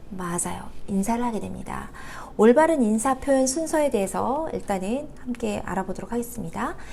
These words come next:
바른 자세로 서고요. 상체를 정중히 숙입니다. 잠시 멈추었다가 이 초 정도, 잠시 멈추었다가 천천히 듭니다. 바로 서서 상대의 눈을 보며 미소를 짓습니다.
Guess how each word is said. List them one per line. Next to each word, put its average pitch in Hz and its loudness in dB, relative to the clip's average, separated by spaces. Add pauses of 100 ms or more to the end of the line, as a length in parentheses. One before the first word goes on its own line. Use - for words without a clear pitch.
(240)
바른 226 2
자세로 302 0
서고요. 277 -2
상체를 302 -4
정중히 165 -6
숙입니다. 254 -4 (380)
잠시 208 -2
멈추었다가 208 -2
이 220 0
초 277 -2
정도, 202 -2 (180)
잠시 190 -2
멈추었다가 202 -2 (320)
천천히 349 -2
듭니다. 170 -6 (360)
바로 247 6
서서 311 0
상대의 320 0
눈을 214 -2
보며 214 0
미소를 214 0
짓습니다. - -4